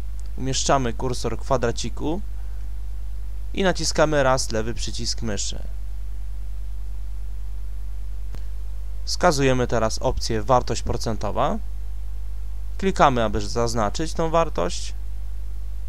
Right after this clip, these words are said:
Opcju-, opcji położenie etykiety klikamy tutaj w opcję koniec zewnętrzny, wskazując kursorem myszy to kółeczko i naciskając raz lewy przycisk myszy.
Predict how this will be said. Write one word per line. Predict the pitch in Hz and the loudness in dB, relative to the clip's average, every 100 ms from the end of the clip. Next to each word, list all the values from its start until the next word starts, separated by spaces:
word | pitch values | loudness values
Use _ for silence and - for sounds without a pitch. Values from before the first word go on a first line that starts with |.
| - - - - - - - - - - - - - - - - - - - - - - - - - - - - - - - - - - - - | -2 -2 -2 -2 -2 -2 -2 -2 -2 -2 -2 -2 -4 -4 -4 -4 -2 -2 -2 -2 -2 -2 -2 -2 -2 -2 -2 -2 -2 -2 -2 -2 -2 -4 -2 2
Opcju-, | 170 - - 139 123 - - | 2 2 0 0 -2 -2 0
opcji | 160 - 135 123 | 0 0 0 0
położenie | 151 143 143 139 123 | 2 2 2 0 0
etykiety | - 113 135 135 127 | -2 -2 0 0 -2
klikamy | 175 180 139 127 120 | -2 2 4 4 2
tutaj | 113 - 107 110 - - - - - - - - - - | 0 0 0 0 -2 -2 -2 -2 -2 -2 -2 -2 -2 -2
w | - | 0
opcję | - 120 - 107 | 0 0 0 0
koniec | - 156 139 117 | 2 2 4 2
zewnętrzny, | - 117 123 110 139 131 - - | 2 2 0 2 2 2 0 -2
wskazując | 104 - 147 127 117 | 0 0 2 2 0
kursorem | - 123 - 110 107 | -2 -2 0 0 0
myszy | 110 - 120 | 0 -2 -2
to | 123 | -2
kółeczko | - 135 127 - | 2 2 2 2
i | 123 | 0
naciskając | 120 127 - 120 113 113 | 0 0 0 0 0 0
raz | 110 - | 0 0
lewy | 107 104 | -2 -2
przycisk | 113 - - 113 - | -2 -2 -2 -2 0
myszy. | 110 101 - | -2 -2 -2